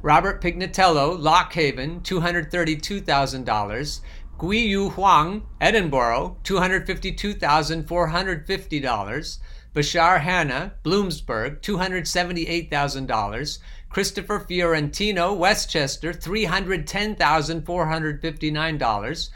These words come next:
Michael Driscoll, Indiana, three hundred ninety thousand two hundred thirty-five dollars. Charles Patterson, Mansfield, two hundred forty-two thousand five hundred forty dollars.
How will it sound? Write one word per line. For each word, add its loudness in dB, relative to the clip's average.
Michael 4
Driscoll, 2
Indiana, 2
three -4
hundred -2
ninety 0
thousand 0
two -2
hundred -4
thirty-five 0
dollars. -2
Charles 4
Patterson, 2
Mansfield, 0
two -2
hundred -4
forty-two -4
thousand 2
five 2
hundred -6
forty 4
dollars. -2